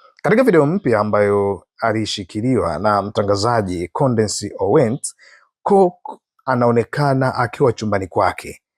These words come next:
Amechukua bastola, ingawa, ah, wamewekea bla kwenye video na kuchukua msimamo wa kijeshi. Baada ya hapo, anaonekana akifanya mazoezi ya kufyatua risasi hewani bila risasi halisi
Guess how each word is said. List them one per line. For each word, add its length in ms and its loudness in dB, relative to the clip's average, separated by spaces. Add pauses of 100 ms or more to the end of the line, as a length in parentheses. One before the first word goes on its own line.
(180)
Amechukua 380 -2
bastola, 640 2 (320)
ingawa, 640 2
ah, 340 2
wamewekea 540 -2
bla 320 0
kwenye 220 -8
video 440 -2
na 120 -6
kuchukua 320 -4
msimamo 360 0
wa 80 0
kijeshi. 580 -2 (560)
Baada 500 2
ya 200 0
hapo, 580 -4 (100)
anaonekana 500 2
akifanya 340 -2
mazoezi 640 0
ya 80 0
kufyatua 500 0
risasi 520 -2
hewani 500 0 (360)
bila 200 4
risasi 420 -2
halisi 560 -4